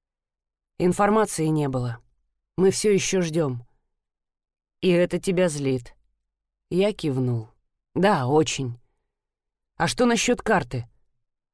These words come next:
Он закрыл книгу, Камера телефона несколько секунд беспорядочно кружила в его руках.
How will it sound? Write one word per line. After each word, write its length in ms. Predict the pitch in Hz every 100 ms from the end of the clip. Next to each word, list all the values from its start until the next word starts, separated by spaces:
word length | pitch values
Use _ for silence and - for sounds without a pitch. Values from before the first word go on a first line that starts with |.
| _ _ _ _ _ _
Он 220 | - 269 240
закрыл 360 | 233 247 247
книгу, 560 | - 202 196 170 175 165 - _ _ _ _ _
Камера 380 | - 220 220 214
телефона 520 | - 214 202 262 226
несколько 440 | 202 202 196 196 208
секунд 420 | 202 202 220 185
беспорядочно 720 | 185 - 196 208 185 - 196
кружила 540 | 190 202 190 240 185
в 40 | 156
его 260 | 165 165
руках. 480 | 170 165 156 135 -